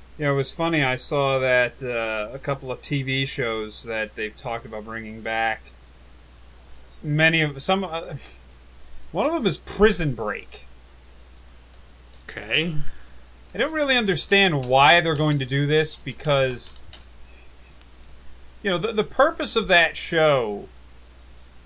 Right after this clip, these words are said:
Speaker 1: was that the, the two brothers were, were stuck in a prison, and the whole point of it was that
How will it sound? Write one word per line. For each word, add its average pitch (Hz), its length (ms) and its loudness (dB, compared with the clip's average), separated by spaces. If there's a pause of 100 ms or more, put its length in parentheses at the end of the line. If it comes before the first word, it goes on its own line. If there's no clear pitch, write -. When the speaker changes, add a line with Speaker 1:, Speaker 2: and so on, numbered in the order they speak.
(520)
Speaker 1:
was 151 200 -2
that 147 240 6
the, 147 120 2
the 139 160 -2
two 226 220 -4
brothers 147 720 4
were, 123 440 -2
were 120 360 -4
stuck - 420 -6
in 156 100 0
a 123 40 -4
prison, 107 640 -6 (880)
and 147 680 4 (1700)
the 165 140 0
whole 226 180 8
point 190 340 2
of 160 140 0
it 131 120 -4
was 127 340 -6
that 120 340 0